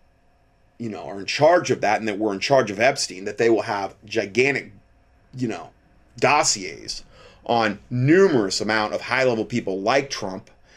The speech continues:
that they have blackmailed to the hilt,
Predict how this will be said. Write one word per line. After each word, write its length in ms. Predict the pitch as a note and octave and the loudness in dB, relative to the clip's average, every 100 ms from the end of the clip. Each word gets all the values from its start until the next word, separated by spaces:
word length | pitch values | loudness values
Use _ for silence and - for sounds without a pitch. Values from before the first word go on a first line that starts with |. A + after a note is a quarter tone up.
| - - - | -20 -20 -8
that 300 | G#2 A#2+ G2 | 0 0 2
they 140 | B2 | 0
have 240 | B2 G2+ G#2 | 0 -2 0
blackmailed 920 | A#2+ C3+ C#3+ A#2+ G#2+ G2 F#2 G2 - _ _ _ - | 2 2 0 -4 -4 -4 -6 -12 -16 _ _ _ -4
to 200 | E3 D3+ | 0 2
the 100 | A2 | 0
hilt, 600 | - F3 C#3+ A2+ - | 2 4 4 0 -6